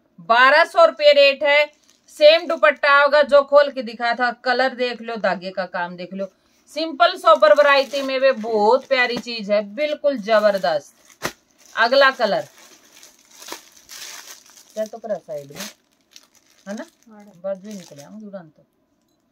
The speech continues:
Speaker 1: ये देखो पिछला हिस्सा है ना?
Speaker 2: हाँ, पतली।
Speaker 1: ये देखो लेवेंडर कलर, और ये इसका दुपट्टा।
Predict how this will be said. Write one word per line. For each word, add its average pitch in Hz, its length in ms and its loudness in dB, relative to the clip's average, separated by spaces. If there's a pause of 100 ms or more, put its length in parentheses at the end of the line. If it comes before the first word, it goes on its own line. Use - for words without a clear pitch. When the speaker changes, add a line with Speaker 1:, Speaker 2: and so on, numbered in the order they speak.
(680)
Speaker 1:
ये 226 220 -4
देखो 208 420 -8 (1300)
पिछला 233 240 -10
हिस्सा 202 220 -12
है 156 60 -20
ना? 170 400 -20
Speaker 2:
हाँ, 196 120 -20 (120)
पतली। - 460 -18
Speaker 1:
ये 277 120 4
देखो 302 340 4
लेवेंडर 269 560 0
कलर, 190 300 -2 (920)
और 233 160 -6
ये 277 260 6
इसका 277 500 -2 (600)
दुपट्टा। 190 640 -8